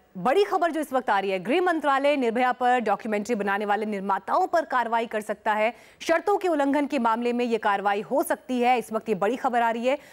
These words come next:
कानूनी कार्रवाई की जा सकती है डॉक्यूमेंट्री मेकर्स के ऊपर। बीबीसी ने डॉक्यूमेंट्री बनाई है जिसका वर्ल्ड प्रीमियर आठ मार्च को होना है। और बड़ी खबर इस वक्त ये आ रही है, गृह मंत्रालय कानूनी कार्रवाई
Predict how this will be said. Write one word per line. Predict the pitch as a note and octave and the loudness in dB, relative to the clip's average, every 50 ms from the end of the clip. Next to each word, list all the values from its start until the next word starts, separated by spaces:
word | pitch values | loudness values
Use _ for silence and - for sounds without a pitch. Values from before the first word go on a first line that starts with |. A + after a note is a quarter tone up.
| - - - | -10 -4 0
कानूनी | C#4+ C#4 D4 E4+ F#4 G#4 G#4+ | 0 2 2 2 4 2 2
कार्रवाई | - F4 D4+ C#4+ C#4 C#4 C4+ C#4 | 4 2 2 2 2 2 0 0
की | - C4+ B3+ | -2 -2 -2
जा | G#3+ A#3 A3+ | 0 0 0
सकती | A3 - A3 - - A#3 A#3 | 0 -2 -6 -6 -4 -2 0
है | A#3+ A#3+ A#3 | 0 0 2
डॉक्यूमेंट्री | G#3 G3+ G3 - A3 G#3 G3 G3+ - G#3 G#3 | 2 0 -2 -2 -2 -4 -4 -4 -4 -4 -4
मेकर्स | F#3+ F#3 F3+ - G3+ G3 G3 | -2 -2 -2 -2 -2 -4 -2
के | - G#3+ G3 | -2 -2 -2
ऊपर। | F3+ - - D4 F#4 F4+ | -2 0 0 0 0 0
बीबीसी | A#3 G#3 F#3+ G#3+ - - G#3 | -2 -4 -4 -4 -4 -2 -2
ने | G#3 G3+ | 0 0
डॉक्यूमेंट्री | F#3 F3+ E3+ - G#3+ G3 G3 F#3+ G#3+ G#3 | 0 -2 -2 -2 -4 -4 -4 -2 -2 -2
बनाई | F#3 F#3 G3 G3 G3+ | -2 -2 -2 -2 -4
है | G#3 B3 | -4 -6
जिसका | A3 A3 G3 - - A3+ A3 A3 A3+ - - - - - | -6 -6 -6 -6 -2 0 0 0 0 -4 -8 -20 -12 -6
वर्ल्ड | G3 A3+ D4 F#4 F#4 D#4+ | 0 0 2 2 0 0
प्रीमियर | E4+ E4 D#4 D#4 D#4+ D#4+ D#4 - | -2 -2 0 0 0 0 0 0
आठ | - G3+ G#3+ G#3+ - A3 | 0 -2 -2 -2 -4 -2
मार्च | G3 F#3+ G3 - - | -2 -2 -2 -4 -6
को | - G#3+ G#3 | -6 -6 -4
होना | F3 G#3 G#3 A3+ A#3 | -2 -2 -2 -2 -2
है। | A#3+ A#3 C4+ F#4 - - - - - - - | 0 -2 -2 -4 -6 -10 -20 -20 -18 -8 -2
और | - G3 G#3 G#3 G#3 - - - - F#3+ | 0 2 2 4 2 2 0 -2 -4 -4
बड़ी | E3+ A3+ C4 F4+ | 0 2 2 2
खबर | F4+ F4+ E4+ C4+ D#4 | 2 2 2 0 0
इस | D4+ - C#4 | -2 -2 -4
वक्त | C#4 B3+ - | -4 -2 0
ये | C4+ | 0
आ | C4 A#3 | 0 0
रही | A3+ A#3+ B3+ | 0 0 0
है, | C4 | -2
गृह | A#3+ G3+ G#3+ A#3 | -2 -2 -2 -2
मंत्रालय | A3+ A3 A3 G3+ A#3 A#3 A#3 B3+ C4+ C#4 D4 | 0 -2 -2 0 0 0 0 0 0 0 -2
कानूनी | C#4 - - A3 A#3 C4+ D#4 F4+ G4 G#4+ G4+ | -2 0 0 0 0 0 0 0 0 0 0
कार्रवाई | - D#4+ B3 A#3 A3 G#3 G#3 F#3+ F#3 F#3+ | 2 2 0 2 2 0 0 0 0 -4